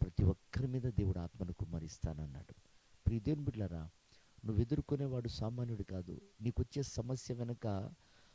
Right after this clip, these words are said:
ఉన్నటువంటి హస్తం బలమైందే, దాన్ని జయించడానికి అభిషేకం కావాలి. కనుక కనిపెట్టుకొని ఆ ఆత్మను పొందుకొని దుష్టుణ్ణి జయిద్దాం. వాడు ఏమాత్రం హాని చేయలేడు.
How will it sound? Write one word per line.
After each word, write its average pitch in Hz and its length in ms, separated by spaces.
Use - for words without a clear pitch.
ఉన్నటువంటి 131 500
హస్తం 110 500
బలమైందే, 117 680
దాన్ని 95 200
జయించడానికి 101 680
అభిషేకం 92 400
కావాలి. 85 540
కనుక 101 500
కనిపెట్టుకొని 139 800
ఆ 98 40
ఆత్మను 101 460
పొందుకొని 92 680
దుష్టుణ్ణి 98 500
జయిద్దాం. 95 600
వాడు 92 160
ఏమాత్రం 104 640
హాని 92 320
చేయలేడు. 85 440